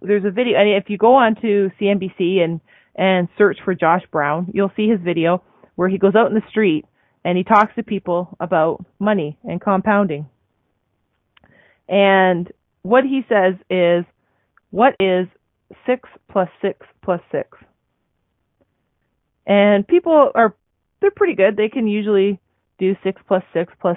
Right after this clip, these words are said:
six and get to eighteen. And then he'll say, "What's six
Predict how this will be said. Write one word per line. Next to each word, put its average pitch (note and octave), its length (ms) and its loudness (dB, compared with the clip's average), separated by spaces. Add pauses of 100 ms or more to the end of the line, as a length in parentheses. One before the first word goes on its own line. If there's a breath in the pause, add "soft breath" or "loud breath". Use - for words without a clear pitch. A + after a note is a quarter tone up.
six - 280 -6
and F#3 100 -4
get F3 200 -4
to - 60 -4
eighteen. E3+ 480 -6 (460 soft breath)
And F#3+ 400 2
then C#4 200 4
he'll D4 200 4
say, A#3 100 2
"What's G#3 220 -2 (160)
six D4+ 180 -6